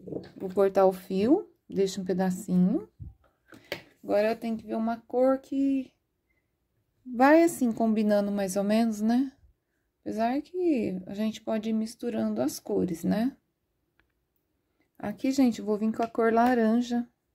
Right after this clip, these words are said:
tá? É, vocês põem a cor que vocês quiserem. Então, aqui, ó, já vou pegar nas duas laçadinhas, ó. E já vou vir com a próxima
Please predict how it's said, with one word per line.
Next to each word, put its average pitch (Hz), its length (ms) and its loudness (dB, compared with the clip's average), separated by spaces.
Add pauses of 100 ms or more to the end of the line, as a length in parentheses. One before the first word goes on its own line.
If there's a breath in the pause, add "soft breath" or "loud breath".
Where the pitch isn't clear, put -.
tá? 202 240 -8 (1200)
É, 185 240 2
vocês 185 400 -2
põem 196 260 -6
a 202 40 -6
cor 196 200 -4
que 190 80 -10
vocês 220 320 -2
quiserem. 190 360 -2
Então, 220 280 6
aqui, 226 340 0
ó, 220 140 6
já 208 140 0
vou 202 320 2
pegar 196 420 -2
nas 190 240 -4
duas 220 320 -2
laçadinhas, 180 1080 0
ó. 208 260 2 (720 soft breath)
E 185 80 -10
já 196 140 0
vou 196 220 4
vir 190 220 -4
com 185 100 -8
a - 20 -10
próxima 196 920 0